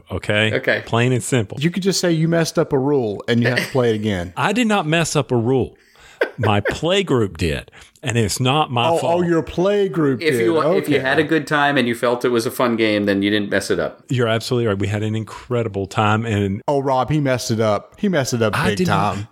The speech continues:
Speaker 1: I, it's okay. It's fine. But moving forward, let's move
Speaker 2: <laughs>
Speaker 1: forward. Let's sail to victory here. So, what's the biggest thing Pandemic Legacy players need to know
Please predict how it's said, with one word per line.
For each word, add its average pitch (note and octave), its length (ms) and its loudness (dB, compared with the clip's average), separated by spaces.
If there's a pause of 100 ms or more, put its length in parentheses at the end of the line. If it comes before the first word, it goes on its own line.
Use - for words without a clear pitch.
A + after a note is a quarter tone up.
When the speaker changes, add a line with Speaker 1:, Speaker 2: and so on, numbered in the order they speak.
Speaker 1:
I, G3+ 340 -8
it's D#3 180 0
okay. G#3 380 0
It's - 220 -4
fine. C3+ 180 0
But C3 140 -2
moving F3+ 280 0
forward, E3 640 -2
let's B2+ 220 -2
move C3+ 340 0
Speaker 2:
<laughs> C3 100 -4
Speaker 1:
forward. B2 440 0
Let's A2 200 -4
sail D3+ 640 0
to - 140 -2
victory B2 480 0
here. F2 260 -2 (420)
So, C3 340 2 (540)
what's D3+ 300 0
the D#3+ 60 -4
biggest C#3 260 -2
thing B2+ 160 2
Pandemic A#2 480 0
Legacy G#2 360 -2
players G2 400 -4
need F#2+ 240 -2
to G#2 80 -4
know A2+ 420 0